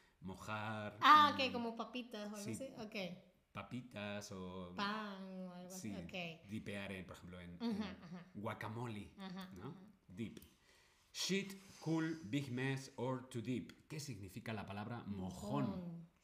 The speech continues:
Speaker 2: Está
Speaker 1: Claro
Speaker 2: debe,
Speaker 1: que
Speaker 2: debe ser, no sé si ustedes son los que dicen que algo mo-, no. <laughs> No, lo estoy confundiendo con algo que mola.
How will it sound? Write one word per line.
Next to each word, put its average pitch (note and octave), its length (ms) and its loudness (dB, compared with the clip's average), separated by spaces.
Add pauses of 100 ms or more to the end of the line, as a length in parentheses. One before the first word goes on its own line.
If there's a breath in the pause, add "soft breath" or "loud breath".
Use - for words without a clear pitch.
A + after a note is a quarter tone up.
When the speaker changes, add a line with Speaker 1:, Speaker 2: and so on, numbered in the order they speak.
(680)
Speaker 2:
Está - 200 -8
Speaker 1:
Claro D4 200 8
Speaker 2:
debe, G4 120 0
Speaker 1:
que - 60 -4
Speaker 2:
debe D#4 180 4
ser, F4+ 240 -2 (960)
no A#3 160 -2
sé C#4+ 100 -4
si D#4+ 160 -4
ustedes C4+ 360 -4
son D4+ 100 -4
los D4 80 -8
que C#4+ 120 -2
dicen C#4 400 -2 (340 loud breath)
que A#3 100 -4
algo A#3 240 2
mo-, C4+ 360 2
no. G3+ 300 -4 (340)
<laughs> - 1400 -6
No, D4+ 340 10
lo D4 60 6
estoy C4 160 2
confundiendo C#4 400 0
con C#4 140 0
algo B3 180 -2
que A#3+ 140 0
mola. G#3+ 520 2